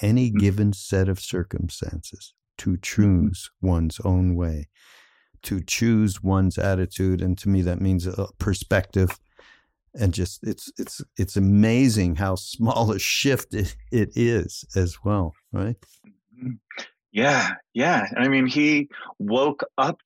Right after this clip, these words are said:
Speaker 2: to that penetrating insight after walking out of Auschwitz. And so what does that, what does that have to say, you know, for us in our situations where it feels so fraught,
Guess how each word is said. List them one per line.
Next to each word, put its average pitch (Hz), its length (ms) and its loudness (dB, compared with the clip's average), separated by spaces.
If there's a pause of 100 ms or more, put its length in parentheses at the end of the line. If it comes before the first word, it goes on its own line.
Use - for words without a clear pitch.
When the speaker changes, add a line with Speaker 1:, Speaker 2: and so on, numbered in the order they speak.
Speaker 2:
to 117 160 2
that 117 420 2
penetrating 117 760 0
insight 113 560 0 (800)
after 127 360 4
walking 110 420 2
out 101 240 2
of 90 180 -8
Auschwitz. - 460 -2 (1400)
And 92 220 -6
so 101 240 2
what 104 380 2
does 107 180 2
that, 92 220 0 (120)
what 120 280 2
does 107 160 2
that 95 120 2
have 90 280 0
to 95 100 -6
say, 82 400 -2 (260)
you 90 160 -4
know, 80 80 -8 (100)
for 80 300 -4
us - 560 2
in 87 160 -4
our 98 260 4
situations 90 920 -4
where 87 340 -4 (680)
it 104 100 -4
feels 120 340 4
so 95 220 2
fraught, 95 460 2